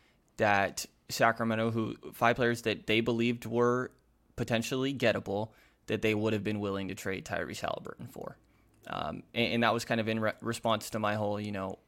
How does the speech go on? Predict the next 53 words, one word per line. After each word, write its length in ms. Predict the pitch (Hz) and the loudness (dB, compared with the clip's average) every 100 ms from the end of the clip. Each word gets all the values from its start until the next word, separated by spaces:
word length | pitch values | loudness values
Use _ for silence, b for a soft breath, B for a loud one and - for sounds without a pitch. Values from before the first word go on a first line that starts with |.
| - | -16
how 220 | - 104 | -4 -2
did 140 | 95 107 | -2 -2
Sam 280 | 107 101 | -2 -2
react 500 | 101 101 101 95 _ | -2 0 0 -2 _
to 100 | - | -6
the 100 | 98 | -2
reporting 540 | 98 98 110 101 101 101 | -2 -2 -2 -2 -4 -4
of 280 | 87 90 - b b b b | -6 -6 -10 b b b b
all 100 | - | -6
these 180 | 104 101 | -4 -4
teams 300 | - 104 101 | -4 -6 -6
being 180 | - 78 | -10 -10
like, 200 | 80 85 | -10 -6
"Well, 100 | 85 | -6
if 120 | 107 | -4
we 80 | 131 | -4
would 120 | 131 | -4
have 100 | 107 | -4
known 280 | 98 135 226 | -2 -2 -2
that 140 | - | -6
Tyrese 500 | - 69 76 78 - | -8 -10 -8 -10 -10
was 160 | 80 71 | -10 -10
available." 640 | 67 64 57 - 65 143 - b b b - | -10 -10 -10 -10 -8 -8 -10 b b b -8
Um, 460 | 95 92 87 95 110 _ _ | -4 -2 -2 -8 -14 _ _
and 360 | 101 95 92 - | -4 -2 -4 -6
I 100 | 95 | -6
think 200 | 98 101 | -6 -6
it 100 | 101 | -6
falls 240 | 101 92 | -4 -4
into, 420 | 101 98 104 117 - | -4 -6 -6 -4 -4
I, 140 | 95 - | -6 -8
when 160 | 113 | -8
I 60 | 101 | -4
asked 280 | 98 107 - | -4 -4 -4
you 80 | 165 | -4
the 120 | 208 | -2
same 200 | - 95 | -4 -6
question 420 | 98 95 - 147 | -4 -6 -4 -4
of, 240 | 104 104 - _ | -4 -6 -12 _
there's 220 | 117 110 | -6 -2
only 220 | 113 113 110 | -2 -2 -2
so 180 | - | -2
many 160 | 107 107 | -2 -4
Domantas 520 | 101 104 104 104 104 | -6 -6 -6 -6 -8
Sabonis 320 | 104 104 107 | -6 -6 -4
level 180 | 107 104 | -4 -4
players 500 | 101 127 170 - - | -2 0 0 -4 -8
that 120 | - 107 | -4 0
I 100 | 113 | 0
would 140 | 123 | 0
trade 240 | - 226 | -4 -6
Tyrese 420 | - - 95 - - | -4 -6 -6 -12 -12
for. 280 | - - | -10 -10